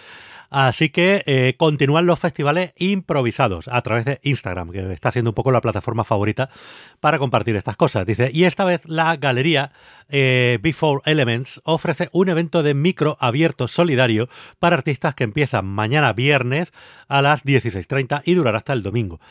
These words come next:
Eh, forma parte de la iniciativa Yo Me Quedo en Casa Andalucía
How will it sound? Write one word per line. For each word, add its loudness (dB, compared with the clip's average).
Eh, 2
forma -2
parte -2
de -2
la 0
iniciativa -2
Yo 0
Me -2
Quedo 0
en -2
Casa -4
Andalucía -2